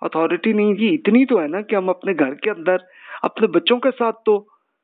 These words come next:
कर सकते हैं ना, वहां पे तो अदल करें। अपनी,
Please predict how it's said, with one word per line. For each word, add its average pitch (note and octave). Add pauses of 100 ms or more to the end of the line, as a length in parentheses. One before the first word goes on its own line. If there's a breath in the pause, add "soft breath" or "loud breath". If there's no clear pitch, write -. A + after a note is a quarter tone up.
कर F3+
सकते F#3
हैं A#3+
ना, C4+
वहां E3
पे A3+
तो A3+
अदल G#3
करें। G#3 (2250)
अपनी, A3+